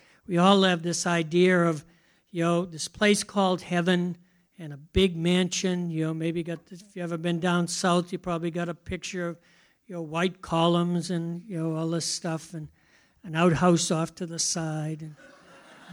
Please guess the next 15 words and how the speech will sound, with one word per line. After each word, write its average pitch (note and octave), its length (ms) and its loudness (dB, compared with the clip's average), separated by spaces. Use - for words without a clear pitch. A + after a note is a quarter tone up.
right? D3+ 280 -6
Right? D#3 220 -12
But G3 180 8
he G#3+ 140 8
goes G#3 300 6
on A#3 280 6
to A3 120 0
say G3 320 2
this, F#3+ 480 0
that F3+ 260 -2
where G#3+ 360 6
I G3 180 6
am, F#3 600 -2
that E3+ 200 -12
where G#3 400 4